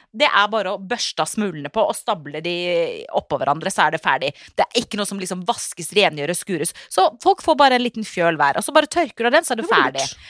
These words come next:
Speaker 1: Det er veldig lurt.
Speaker 2: Ah.
Speaker 1: Så slipper du all den tallerkenvaskinga. Og så trenger man ikke, når man skal servere frokost, liksom både ha syltetøy og leverpostei og gulost
Speaker 2: Mm.
Speaker 1: og geitost, og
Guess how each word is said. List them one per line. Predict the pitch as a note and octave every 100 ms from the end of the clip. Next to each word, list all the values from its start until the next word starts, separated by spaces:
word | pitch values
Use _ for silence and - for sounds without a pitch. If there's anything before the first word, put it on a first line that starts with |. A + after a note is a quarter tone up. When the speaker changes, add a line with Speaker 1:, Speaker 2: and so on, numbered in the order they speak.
| -
Speaker 1:
Det | - C4
er | A3+
veldig | G#3+ G3+ F3
lurt. | F3 F#4
Speaker 2:
Ah. |
Speaker 1:
Så | F3 -
slipper | A#3 - B3+
du |
all | A#3 G#3
den | G3+
tallerkenvaskinga. | - G#3+ D#3+ - - D3 - E3+ F3 -
Og | A#3
så | C#4+
trenger | - A#3 F#3+ G3
man | G#3
ikke, | A3+ - D4 - - -
når | A#3+
man | B3+
skal | C4+
servere | C#4 C4+ G#3 G3+
frokost, | - F#3+ G#3 A#3
liksom | G#3+ A3
både | G#3 A3+ F3 D#3+ F3+
ha | G#3
syltetøy | - A3+ - F3+ F#3
og |
leverpostei | G3 D#3+ D#3 E3 F3+ F#3+
og | - F#3+
gulost | F#3+ F3 E3 F#3
Speaker 2:
Mm. | C#3
Speaker 1:
og | F#3+
geitost, | F#3+ F3 - F#3 -
og | G3